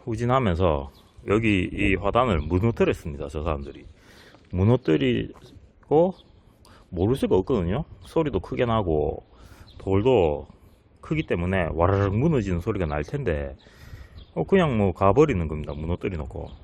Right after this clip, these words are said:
그래가지고 제가 그거를 씨씨티비 달아놔가지고, 예, 확보를 했죠. 확보를 해가지고 이제 경찰에다 신고하고, 음, 담장 무너뜨리고 도망갔다고,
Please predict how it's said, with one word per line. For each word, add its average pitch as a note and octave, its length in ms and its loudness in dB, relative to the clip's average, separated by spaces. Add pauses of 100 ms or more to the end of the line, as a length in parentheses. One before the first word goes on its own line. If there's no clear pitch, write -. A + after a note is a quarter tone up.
그래가지고 E2+ 480 2
제가 D2+ 560 0 (720)
그거를 F#2+ 480 2
씨씨티비 F2 880 -2 (220)
달아놔가지고, F2 920 -2 (960)
예, D#2 180 -10
확보를 D3 460 -2
했죠. E2+ 340 -4 (160)
확보를 C3+ 400 0
해가지고 F#2 560 2 (880)
이제 E2 240 -4
경찰에다 G#2 580 2
신고하고, B2+ 1600 -2 (640)
음, D#2+ 120 -12 (600)
담장 A2 300 2
무너뜨리고 G2 400 0
도망갔다고, E2 680 -2